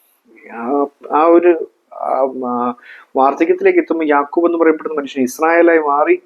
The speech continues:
പേര് മാറി എന്ന് പറയുന്നത് പോലും അയാളുടെ ജ്ഞാനത്തിന്റെ പ്രതീകമായിട്ടൊക്കെ നമുക്ക് എടുക്കാൻ സാധിക്കും. അനുഭവങ്ങൾ നിന്നെ ശുദ്ധീകരിച്ച് ജ്ഞാനമുള്ളവനാക്കട്ടെ.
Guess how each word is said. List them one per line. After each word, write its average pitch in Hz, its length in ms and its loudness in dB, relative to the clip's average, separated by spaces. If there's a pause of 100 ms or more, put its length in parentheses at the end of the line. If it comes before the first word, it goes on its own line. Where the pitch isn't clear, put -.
(380)
പേര് 147 220 6
മാറി 175 240 4
എന്ന് 180 120 2
പറയുന്നത് 165 320 0
പോലും 156 160 -2
അയാളുടെ 143 180 4
ജ്ഞാനത്തിന്റെ 135 460 -4
പ്രതീകമായിട്ടൊക്കെ 123 500 -2
നമുക്ക് 104 140 -6
എടുക്കാൻ 95 220 -6
സാധിക്കും. - 360 -10 (880)
അനുഭവങ്ങൾ 131 420 2
നിന്നെ 110 320 -4 (200)
ശുദ്ധീകരിച്ച് 113 600 -2
ജ്ഞാനമുള്ളവനാക്കട്ടെ. 101 840 -4